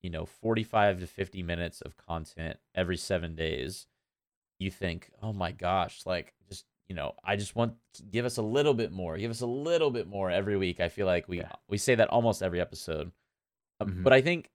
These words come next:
Speaker 1: when we go back and we watch this show in five, ten years or whatever, I, I think we'll have a much higher, uh, you know, hopefully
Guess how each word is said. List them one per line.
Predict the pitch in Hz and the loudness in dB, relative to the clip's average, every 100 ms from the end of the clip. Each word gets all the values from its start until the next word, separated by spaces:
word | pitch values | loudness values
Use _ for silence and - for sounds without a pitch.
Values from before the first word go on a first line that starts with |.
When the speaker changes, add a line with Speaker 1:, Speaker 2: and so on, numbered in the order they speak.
| 113 | -2
Speaker 1:
when | 117 139 | 2 4
we | 139 | 2
go | 110 143 139 | 6 4 8
back | 107 117 - | 8 8 4
and | 117 | 0
we | 107 | 2
watch | 87 92 - | 8 8 6
this | 117 107 | 0 0
show | - 90 85 87 123 _ _ _ _ - | 2 4 4 4 0 _ _ _ _ -2
in | 95 87 | 0 0
five, | 80 92 87 90 90 | 2 4 6 4 0
ten | - 101 92 | -2 0 0
years | 82 87 95 | 0 0 0
or | 104 | 0
whatever, | 104 107 110 127 143 - _ _ _ _ _ _ - | 4 4 2 0 -4 -10 _ _ _ _ _ _ -10
I, | - 120 | 2 4
I | |
think | 123 160 | 4 2
we'll | 139 | 2
have | 120 135 | 6 4
a | 120 | 4
much | 98 98 110 - - - - _ _ 98 | 2 4 4 4 -6 -12 -16 _ _ 6
higher, | 98 101 98 92 92 107 _ _ _ _ _ _ _ _ - | 6 8 6 4 0 -4 _ _ _ _ _ _ _ _ -18
uh, | - _ _ | -18 _ _
you | 98 | -4
know, | 82 - | -2 -2
hopefully | - 113 - 95 90 - | -2 -2 0 2 2 -2